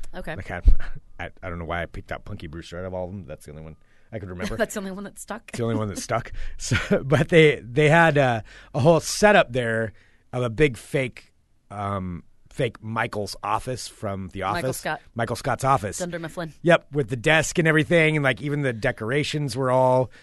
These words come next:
Speaker 2: pretty much the same. So you could sit there and get a picture with it and said,
Speaker 1: That's
Speaker 2: like, "World's
Speaker 1: pretty great.
Speaker 2: greatest boss coffee mug." Yeah.
Speaker 1: Oh, I would have been such a sucker for that.
Speaker 2: I, everybody was.
Speaker 1: Yeah.
Speaker 2: Everybody wanted a picture at that desk.
Speaker 1: <laughs>
Speaker 2: Like, I, I mean, there was a line at one point where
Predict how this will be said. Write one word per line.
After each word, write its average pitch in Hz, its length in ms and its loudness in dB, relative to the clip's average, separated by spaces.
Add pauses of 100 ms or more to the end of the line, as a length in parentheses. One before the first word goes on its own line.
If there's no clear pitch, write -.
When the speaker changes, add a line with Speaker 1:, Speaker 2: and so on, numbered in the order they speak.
(120)
Speaker 2:
pretty 156 160 0
much 135 260 -2
the 123 120 -6
same. 120 420 -4 (260)
So - 140 -4
you 127 60 0
could 107 160 -6
sit - 160 -6
there 110 100 -4
and 101 80 -6
get 92 100 -8
a 82 60 -10
picture - 320 -12
with 80 140 -12
it 80 100 -12
and 95 160 -12
said, 156 160 -6
Speaker 1:
That's 98 140 -8
Speaker 2:
like, 104 40 -8
"World's 117 280 -2
Speaker 1:
pretty - 80 -8
great. 117 80 -2
Speaker 2:
greatest 110 180 -10
boss 104 300 -4
coffee 107 320 -8
mug." 98 320 -6 (720)
Yeah. - 160 -16 (260)
Speaker 1:
Oh, 202 160 4
I 170 140 -6
would 190 100 -2
have 156 80 -12
been 135 160 -10
such - 200 -12
a 131 40 -16
sucker - 260 -16
for 139 140 -16
that. 131 180 -12 (300)
Speaker 2:
I, 123 140 -2 (120)
everybody 92 460 -6
was. 78 320 -14 (100)
Speaker 1:
Yeah. 170 140 -4
Speaker 2:
Everybody 147 400 6
wanted 117 240 -2
a 98 40 -6
picture 104 240 -4
at 98 100 -6
that 87 140 -4
desk. 92 300 -8 (240)
Speaker 1:
<laughs> - 220 -20
Speaker 2:
Like, 131 260 2
I, 123 180 0
I 143 40 2
mean, 147 220 2
there 170 100 10
was 170 120 6
a 135 80 6
line 151 440 4
at 139 80 2
one 143 200 4
point 139 460 0
where 110 320 0